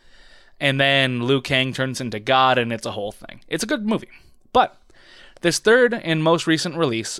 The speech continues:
it takes place in a dystopian future, featuring a lot of aged-up characters, uh, including a highlighted villain of the trailer, or the highlighted villain of the trailer, Kano, who's now rocking a Santa beard.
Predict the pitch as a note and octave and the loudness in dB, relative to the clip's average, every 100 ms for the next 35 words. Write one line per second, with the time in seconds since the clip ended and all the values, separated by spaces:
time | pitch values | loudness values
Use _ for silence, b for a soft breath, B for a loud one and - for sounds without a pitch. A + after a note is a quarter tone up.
0 | - B2 A#2 - F#3 - F#3 F3+ - C3 | -4 -2 0 0 -2 -2 -2 -2 -4 -8
1 | A#2+ - B3+ C4 B3+ G3 D3 C#3+ D3 D3 | -6 0 2 2 -2 -2 -2 -2 -2 -2
2 | C#3 B3+ A3+ G3 F3+ C#3+ - F3+ D3 D#3+ | -4 -6 -2 2 4 2 0 -2 -2 -6
3 | - C#3 B2 A#2+ B2+ A#2+ A#2 - _ _ | -2 0 2 0 -6 -8 -10 -14 _ _
4 | _ b b b b b b b - C3+ | _ b b b b b b b -6 -2
5 | C#3 C#3+ D3+ D3 G#3+ A3+ E3 D3 C#3 - | 0 0 -4 -4 -2 -2 0 0 0 0
6 | A#3+ C#4 B3+ G#3+ D3+ C4+ F3+ B2 - A#2 | 2 4 4 2 2 2 2 -2 -4 -4
7 | B2 G3 C#3 A#2 A#3+ D#3 A#2 A2 G#2+ G#2+ | -4 -2 -2 0 0 0 0 -2 -8 -10
8 | G#2+ A#2+ G#3 - _ _ _ - G4+ A3 | -8 -6 -6 -10 _ _ _ -4 -2 -4
9 | - _ _ - C3+ F3 F#3+ C#3+ C#3+ F#3+ | -8 _ _ -8 -2 0 0 2 0 0
10 | D#3+ - A3 A#2 F#2+ | -4 -2 -2 -2 -6